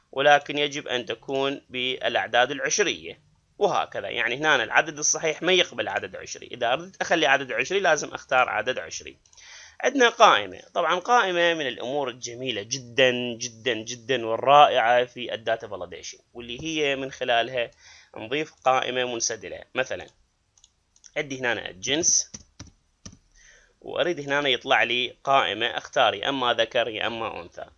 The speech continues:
أروح على التحقق من صحة البيانات، وأجي أختار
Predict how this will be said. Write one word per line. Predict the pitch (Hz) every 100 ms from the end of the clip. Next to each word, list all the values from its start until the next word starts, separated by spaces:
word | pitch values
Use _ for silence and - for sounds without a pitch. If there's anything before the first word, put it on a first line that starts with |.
| _ _
أروح | 135 170 -
على | 123 117 123 _ _ -
التحقق | - - - 123 117 -
من | 92
صحة | - 107 87 98
البيانات، | 90 85 87 127 403 - - _ _ _ _ _ _ _ _ _ _
وأجي | 104 - 170 147
أختار | - - 135 131 120